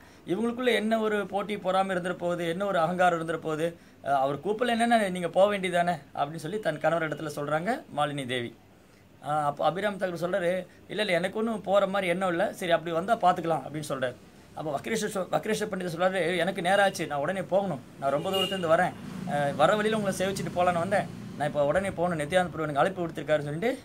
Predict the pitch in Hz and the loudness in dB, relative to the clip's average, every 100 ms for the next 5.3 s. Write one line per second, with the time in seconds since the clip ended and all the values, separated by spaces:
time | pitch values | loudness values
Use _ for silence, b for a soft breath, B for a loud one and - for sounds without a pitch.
0 | - 147 156 151 147 139 147 165 170 180 | -14 -10 0 4 4 4 -2 -6 -2 2
1 | 196 175 185 190 165 175 160 175 160 - | 6 4 4 -2 -2 -2 2 0 0 -4
2 | B B 147 147 160 170 160 170 170 160 | B B -4 0 4 4 4 -4 2 2
3 | 156 202 190 - 156 143 127 117 - - | 2 -2 -4 -2 -2 0 -2 -4 -8 -14
4 | 135 160 240 254 - - - 139 131 110 | -2 0 0 -4 -10 -8 -6 -6 -6 -8
5 | 123 113 | -8 -8